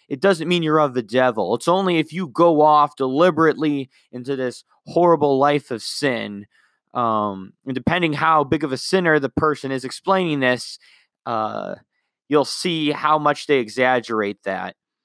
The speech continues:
But which is it? Is it the one who practices sin, or is it the one who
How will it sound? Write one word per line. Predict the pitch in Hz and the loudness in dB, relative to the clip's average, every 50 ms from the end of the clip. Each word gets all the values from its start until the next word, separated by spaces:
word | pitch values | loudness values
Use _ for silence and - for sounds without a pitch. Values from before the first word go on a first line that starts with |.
| _ _ _ _ _ _ _ _ _ _ _ _ _ _ _ _ _ _ _ _ _ _ _ _ _ _ _ _ _ _ _ _ _ _ _ _ _ _ | _ _ _ _ _ _ _ _ _ _ _ _ _ _ _ _ _ _ _ _ _ _ _ _ _ _ _ _ _ _ _ _ _ _ _ _ _ _
But | - 185 190 | 0 2 2
which | 254 294 - - - | 2 0 -2 0 0
is | 262 247 190 156 | 0 0 0 0
it? | 143 110 90 - _ _ _ _ _ _ _ _ _ _ _ _ _ _ _ _ _ _ _ _ _ _ - | 0 -2 -2 -4 _ _ _ _ _ _ _ _ _ _ _ _ _ _ _ _ _ _ _ _ _ _ -8
Is | 170 143 160 | -4 -2 0
it | 175 170 160 151 143 139 - - | 2 2 2 2 0 -2 -4 -6
the | 170 | -4
one | 165 180 233 247 | -2 0 0 0
who | 240 233 190 | 0 -2 -2
practices | - - 196 196 196 - - 196 - - 190 185 - | 0 0 0 0 0 -2 -6 -8 -4 -4 -6 -4 -4
sin, | - 196 196 196 196 190 | -4 -4 -2 -2 -4 -4
or | - - 180 180 | -2 -2 0 0
is | 170 175 | 0 -2
it | 180 180 | -4 -4
the | - 190 | -4 -6
one | 175 156 156 160 160 165 170 165 | -6 -4 -2 0 0 -2 -2 -4
who | 156 139 143 147 139 135 139 143 151 | -8 -8 -6 -6 -6 -6 -6 -8 -8